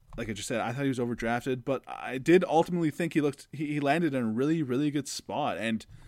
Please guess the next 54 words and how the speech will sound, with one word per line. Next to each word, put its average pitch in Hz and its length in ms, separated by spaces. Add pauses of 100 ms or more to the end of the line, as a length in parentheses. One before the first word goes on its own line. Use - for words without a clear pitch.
(680)
we 113 140
were 123 40
talking 143 240
about 147 180
him 127 140
as 123 200
a 135 60
contender 139 340
for - 120
Defensive 123 280
Rookie 123 200
of - 20
the - 20
Year, 131 160
and 104 80
I, 101 220
I 113 40
was 107 120
right 113 160
there 113 200
with 113 400 (200)
the 110 80
rest 123 240
of 110 80
y'all. 98 280 (360)
Um, 110 420 (480)
and 202 120
then, 240 140
like, 226 100
you 220 80
know, 196 100
the, 151 120
the 175 140
start 202 220
of 220 60
the 180 80
year, 170 120
the 131 80
snaps 180 320
weren't 143 340
there, 135 400 (400)
but 135 100
now 190 120
they're 220 100
coming. 180 420
And 120 80
I, 143 60
honestly, 180 360
I 180 60
think 247 220
it's 262 100
a 233 60
good 196 260
thing. 113 360